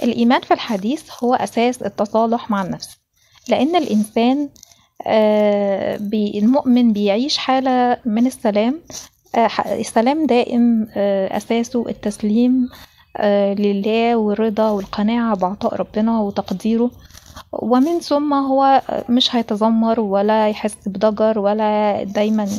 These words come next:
يفضل متشائم، فبيتحقق ساعتها الانسجام الداخلي والتوافق مع الناس، وكذلك الصبر على أذاهم. وبعدين بيأتي،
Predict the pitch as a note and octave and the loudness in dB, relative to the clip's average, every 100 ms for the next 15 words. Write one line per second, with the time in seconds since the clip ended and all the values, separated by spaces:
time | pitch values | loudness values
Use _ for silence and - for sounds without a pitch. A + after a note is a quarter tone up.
0 | G#3 G#3+ G#3+ G#3+ G#3 G#3 G#3 G3+ G3+ A#3 | -6 -8 -6 -4 -2 0 0 0 -2 -2
1 | A3 A3 A3 - - - - A3+ A#3 C4 | -2 0 -2 -4 -20 -12 -2 2 2 2
2 | C#4 - - C4+ - - G#3 A#3+ - C4 | -2 -4 0 -2 -4 -2 0 0 0 2
3 | C4 - G#3 A#3 C4+ - G#3+ A#3 B3+ G#3+ | 2 0 -4 -2 -2 0 0 2 2 0
4 | G3 G#3+ A#3+ B3 A#3+ G3+ - G3 G#3 A3 | -2 -2 0 0 0 -2 -2 0 0 0
5 | B3+ - F#3 F3+ - - _ _ - - | -4 -4 -6 -6 -8 -12 _ _ -20 -20
6 | - - B3 D#4 C#4 D4+ G4+ D4 - C4 | -20 -8 0 2 4 4 2 -2 0 2
7 | C4 C4+ G#3 - F#3 G3+ A#3 A#3+ A#3+ A#3+ | 2 2 0 -2 -4 -2 0 0 2 2
8 | A3 G3+ G3 G#3 D4+ D#4+ A3 B3 - A3 | 0 -2 -2 -2 0 0 2 2 2 0
9 | A#3+ | -2